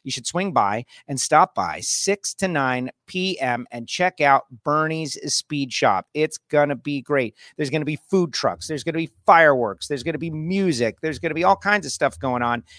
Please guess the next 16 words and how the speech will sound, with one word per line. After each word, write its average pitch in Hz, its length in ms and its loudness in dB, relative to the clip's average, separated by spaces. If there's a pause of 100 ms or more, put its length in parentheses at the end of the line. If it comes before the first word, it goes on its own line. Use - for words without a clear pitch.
(180)
out 180 180 4
there 170 180 2
at - 280 0
Bernie's. 120 420 -2 (300)
I'm 220 240 6
gonna 165 180 0
be 123 260 -6
there. 110 280 -4 (260)
Somebody 226 300 0
named 180 320 -2
Don 185 480 4
Garlitz 185 500 8
is 123 140 -2
gonna 120 160 -2
be 117 220 -6
there. 110 220 -4